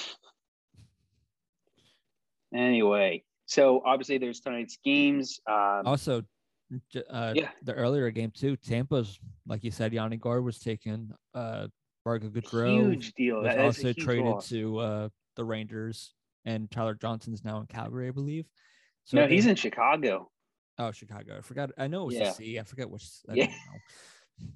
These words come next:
Speaker 2: That was
Speaker 1: Hey,
Speaker 2: close,
Speaker 1: close enough.
Speaker 2: okay, close
Speaker 1: Cl-,
Speaker 2: enough.
Speaker 1: cl-, close
Speaker 2: I
Speaker 1: enough.
Speaker 2: may have been
Speaker 1: It,
Speaker 2: a
Speaker 1: it,
Speaker 2: country
Speaker 1: yeah.
Speaker 2: off, but I was close enough.
Speaker 1: <laughs> Hey, te-, technically, it's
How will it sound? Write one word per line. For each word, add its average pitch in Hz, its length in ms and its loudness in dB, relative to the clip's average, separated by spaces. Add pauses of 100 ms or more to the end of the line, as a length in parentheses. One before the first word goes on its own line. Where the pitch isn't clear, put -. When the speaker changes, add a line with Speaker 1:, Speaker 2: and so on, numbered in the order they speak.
(300)
Speaker 2:
That 202 120 -2
was 220 120 0
Speaker 1:
Hey, - 40 -10
Speaker 2:
close, 151 320 6
Speaker 1:
close 143 240 6
enough. - 160 2
Speaker 2:
okay, 151 440 4
close 156 220 -4
Speaker 1:
Cl-, 117 140 -4
Speaker 2:
enough. 113 280 -2
Speaker 1:
cl-, 196 220 6 (120)
close 160 280 0
Speaker 2:
I 139 40 4
Speaker 1:
enough. 160 100 6
Speaker 2:
may 208 120 8
have 190 80 6
been 226 140 8
Speaker 1:
It, 147 80 4
Speaker 2:
a - 20 6
Speaker 1:
it, 214 40 6
Speaker 2:
country 170 340 4
Speaker 1:
yeah. 143 60 6
Speaker 2:
off, 131 400 4
but 127 260 4
I 147 80 2
was 139 180 -4
close 127 240 -6
enough. 110 260 -6 (880)
Speaker 1:
<laughs> - 240 -4 (2750)
Hey, 147 160 8
te-, 170 220 2
technically, 165 720 2
it's 135 160 -2